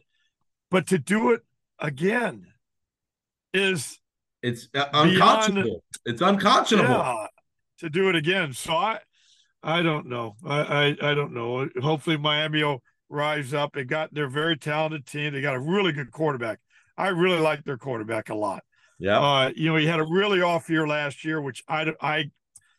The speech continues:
Speaker 1: I was shocked that they got beat like they got la-, beat last year. But, uh,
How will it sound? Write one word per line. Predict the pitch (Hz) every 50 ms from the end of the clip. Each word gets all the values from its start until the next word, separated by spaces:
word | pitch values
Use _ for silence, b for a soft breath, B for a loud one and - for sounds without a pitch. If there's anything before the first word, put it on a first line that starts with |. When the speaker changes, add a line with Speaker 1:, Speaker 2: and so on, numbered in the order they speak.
| b b b b _
Speaker 1:
I | - 143 165 175
was | 147 135 123
shocked | - - - - 170 156 151 156 156 127 -
that | 139 127 117
they | 147 147 143 139 131 113 - _ _ _ _ _ _ _ _ _ _ _ _ -
got | 160 156 151 - 131
beat | 156 156 160 -
like | 156 147 131
they | 147 151
got | 147 156 147 - -
la-, | 139 139 139 139 - -
beat | 135 143 139 156 -
last | 147 147 156 175 190 - - -
year. | 151 147 143 139
But, | 135 135 139 143 135 135 - _ _ _ _ - 127
uh, | 139 131 123 123 123 123 120